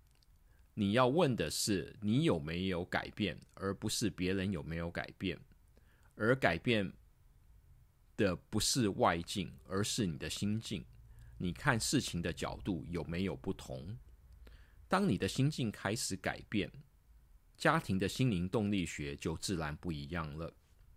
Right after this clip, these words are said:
好，最后一个问题：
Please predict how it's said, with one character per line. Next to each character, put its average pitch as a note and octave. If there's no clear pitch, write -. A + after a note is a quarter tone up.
好， -
最 A2+
后 A2+
一 G2+
个 G2+
问 G2+
题： D#2+